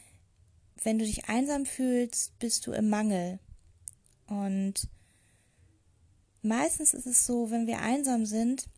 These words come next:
dann hören wir auch plötzlich auf, uns mit Dingen zu beschäftigen, die uns dort wieder rausholen.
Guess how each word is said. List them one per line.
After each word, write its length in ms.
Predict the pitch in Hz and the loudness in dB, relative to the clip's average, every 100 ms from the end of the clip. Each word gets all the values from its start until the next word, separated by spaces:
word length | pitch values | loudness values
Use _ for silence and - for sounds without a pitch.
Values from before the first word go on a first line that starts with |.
| _ - - _ _ - - - | _ -20 -20 _ _ -20 -20 -12
dann 480 | 196 214 220 214 220 - _ - _ _ _ _ _ | -4 -2 0 0 -2 -8 _ -20 _ _ _ _ _
hören 420 | _ 240 277 294 254 | _ 4 4 4 2
wir 220 | 247 - | 0 -2
auch 100 | - | -6
plötzlich 600 | - 247 - 247 233 - | -8 -2 -2 0 -2 -4
auf, 600 | 208 220 254 285 - - _ _ _ _ - | -2 0 0 -2 -6 -18 _ _ _ _ -12
uns 320 | - 233 233 | 0 2 2
mit 200 | 233 220 | 0 -2
Dingen 280 | 226 233 254 | 0 2 2
zu 140 | - 226 | 0 -4
beschäftigen, 640 | 220 226 226 - 233 240 | -4 -2 -4 -4 -4 -2
die 100 | 226 | -2
uns 220 | 220 220 | -2 -2
dort 260 | - 226 - | -2 -4 -2
wieder 160 | 226 214 | -4 -2
rausholen. 960 | 214 240 254 - - 180 175 175 185 | -2 -2 0 -4 -6 -8 -8 -8 -10